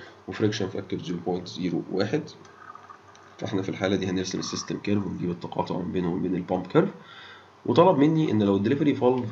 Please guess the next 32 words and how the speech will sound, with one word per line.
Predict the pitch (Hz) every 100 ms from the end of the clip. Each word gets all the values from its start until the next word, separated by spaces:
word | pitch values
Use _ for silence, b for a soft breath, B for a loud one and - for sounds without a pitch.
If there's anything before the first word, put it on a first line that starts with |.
| -
كان، | - 107 104 - 87
آه، | 82 85 87
مقفول، | 90 - - 113 120 - - -
آه، | 90 82 82 80 - - - - - - - - - -
جزئيًا | 95 90 107 110 127 180 - - - - - - -
ووصلنا | 92 95 98 127 135 117
ان | 113
احنا | 113 113 104
نشتغل | 87 85 - 101 92
عند | 90 101 104 98 -
ستة | 101 104 98
لتر | 95 101 90
بير | 101
سكند، | - 113 123 123 -
احسب | - - 123
لي | 104 104 90
الباور | 82 98 101 98
اللي | 82 85
انا | 92
هفقدها | 87 - 95 92 80
في | 82
الفالف | 98 98 - 76 85 90 90 - -
في | -
الحالة | - - 82 82 - B B B - -
دي. | 101 - - - - - -
طيب | - -
تعالى | 123 156
بقى | 123 123
نبدأ | 117 101
واحدة | 101 101 90
واحدة | - 104
نبص | 92 98 101